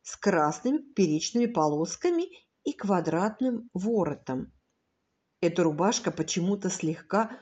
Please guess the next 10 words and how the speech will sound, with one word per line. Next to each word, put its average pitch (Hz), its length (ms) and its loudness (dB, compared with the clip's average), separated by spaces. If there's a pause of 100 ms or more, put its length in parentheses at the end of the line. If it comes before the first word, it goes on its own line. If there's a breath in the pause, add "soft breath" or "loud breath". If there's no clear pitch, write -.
(140 loud breath)
успокаивала 180 920 2
Вовку, 165 560 0 (420 loud breath)
но 190 220 6
всё-таки 254 600 -4
он 185 240 4
ждал 180 520 0 (760 soft breath)
мальчишек 175 720 0
с 190 60 -2
большой 165 440 0
тревогой. 156 680 -4